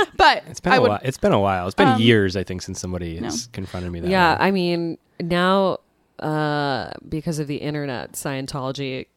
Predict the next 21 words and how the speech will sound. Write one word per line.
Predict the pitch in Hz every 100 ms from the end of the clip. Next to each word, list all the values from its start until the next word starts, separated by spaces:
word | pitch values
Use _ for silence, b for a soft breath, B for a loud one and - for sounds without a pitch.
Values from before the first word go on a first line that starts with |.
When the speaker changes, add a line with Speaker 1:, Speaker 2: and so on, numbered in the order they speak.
| -
Speaker 1:
can't | 156 131 -
do | 143 131
what, | 131 - -
everything | 139 123 135 120
it | 110
wants | 117 117 -
to | -
do. | - - - - 131 B B
Speaker 2:
Mm-hmm. | 240 220 214
Speaker 1:
I'm | 135 - -
sure | 143 - 135 131
that | 131 131
a |
lot | 135 143
of | 135
the | 135
outreach | 127 131 127 -
has | 123 -
definitely | - 123 127 120
gone | 120 120 123
down. | 123 123 123 131